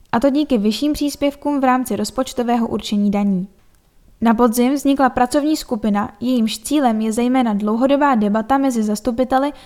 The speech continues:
za trvalé účasti zástupce oddělení územního plánování.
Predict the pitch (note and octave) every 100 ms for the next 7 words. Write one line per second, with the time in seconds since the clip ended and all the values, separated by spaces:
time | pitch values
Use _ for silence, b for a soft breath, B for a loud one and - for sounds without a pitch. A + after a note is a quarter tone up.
0 | B A3+ A3 C4 C#4+ D4+ - A#3 C4+ C4
1 | C#4 A#3+ A#3 A#3 C4 - A3 - A#3 A3+
2 | C#4 C#4+ C4+ B3+ A#3 A#3 A3+ A3+ A3 G#3
3 | G#3 G#3+ G3+ F#3+ F3+